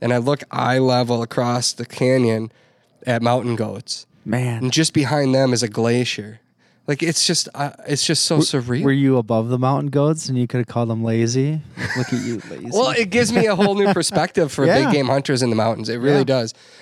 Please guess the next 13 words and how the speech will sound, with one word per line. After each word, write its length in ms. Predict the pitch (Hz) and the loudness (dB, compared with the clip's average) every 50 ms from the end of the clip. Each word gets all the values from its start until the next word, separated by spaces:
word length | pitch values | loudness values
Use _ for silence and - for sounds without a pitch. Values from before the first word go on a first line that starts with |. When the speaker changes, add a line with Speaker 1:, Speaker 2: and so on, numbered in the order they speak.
| - _ | -10 _
Speaker 1:
Because 480 | - 143 - 165 151 147 139 135 131 - _ - | -4 -2 0 2 2 2 2 0 -4 -8 _ -4
I, 340 | 131 147 175 180 180 165 - _ _ - | -2 0 2 2 2 0 -2 _ _ -2
we 160 | 143 165 190 | 0 0 0
saw 300 | 175 - - 156 160 175 | 2 2 2 2 2 2
these 160 | 175 170 156 - | 2 2 0 0
two 160 | - 175 160 | 0 0 2
goats 280 | 151 147 139 139 - | 2 2 2 2 0
and 80 | 127 123 | 0 2
they 100 | 131 131 | 2 2
were 120 | 139 147 135 | 2 2 2
obviously 380 | 123 123 123 131 127 - 165 | 2 0 0 0 0 0 0
watching 380 | 139 110 113 160 - - - 113 | 0 0 -2 -4 -6 -4 -4 -4
us. 200 | 110 131 - | -4 -6 -8